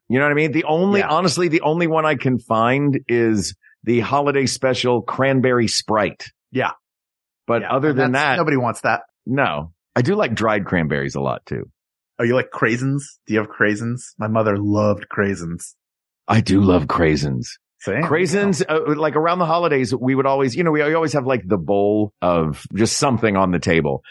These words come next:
Speaker 1: For us, it was nuts in the shell and a nutcracker.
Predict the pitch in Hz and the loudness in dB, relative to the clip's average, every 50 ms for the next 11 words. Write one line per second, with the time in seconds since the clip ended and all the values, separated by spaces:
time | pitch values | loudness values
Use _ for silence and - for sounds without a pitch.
0 | - - _ _ 123 139 131 131 139 120 120 110 95 - 101 101 104 120 147 156 | -20 -20 _ _ 0 0 0 0 0 2 2 0 0 0 -2 -2 0 0 0 -2
1 | 156 - 170 165 160 - - 147 147 143 143 139 135 131 123 117 104 - - - | -2 0 0 0 2 0 0 0 0 0 0 2 2 2 2 0 -2 -2 -2 -2
2 | 92 87 82 - 87 90 87 87 | -2 -2 0 0 0 -2 -2 -2